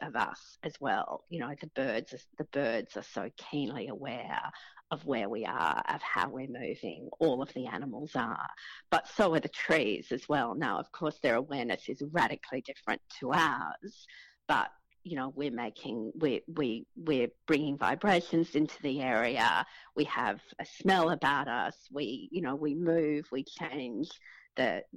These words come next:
the topography when we come there. And so there is this multiplicity of experience, and we are one site. Humans are one site of experience amongst many other sites of experience.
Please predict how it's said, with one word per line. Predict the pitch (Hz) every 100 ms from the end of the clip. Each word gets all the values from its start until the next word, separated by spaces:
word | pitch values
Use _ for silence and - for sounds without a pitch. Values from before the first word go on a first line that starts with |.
| - -
the | 143
topography | - - - - 175 175 170 - 143 80 170 247 - -
when | 165 147
we | 151 143
come | - - 151
there. | 156 147 117 104 - 170 - - - _
And | 175 175
so | - 175 160 151 127 127 170 _ _ _ _ _ - -
there | 160 160 170
is | 165
this | 165 147 -
multiplicity | 156 165 165 170 - - - 165 - 160 - 123 65 -
of | 170 147
experience, | 135 - - 139 135 127 135 -
and | 139 156
we | 147
are | 143 139
one | 143 151 151 156
site. | - - 107 117 - -
Humans | 170 156 160 139
are | 135
one | 151 147 143 135 147 - _ _
site | - - 131 127 -
of | 156 131
experience | 104 - - 117 113 90 - - -
amongst | 165 147 - -
many | 151 131 127 110 -
other | 131 135 -
sites | - - - -
of | 147
experience. | - - - - - - - - - -